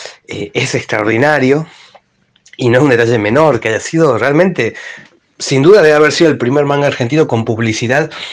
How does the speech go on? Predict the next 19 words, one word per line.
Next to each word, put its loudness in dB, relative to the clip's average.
así, -2
¿viste? -2
Con, -6
con -2
el 0
actor -2
hablando, 0
¿viste? -8
Con 0
el 0
español, 0
todo 0
eso, -4
toda 2
esa -4
cosa -2
bien 0
mágica, -4
¿no? -6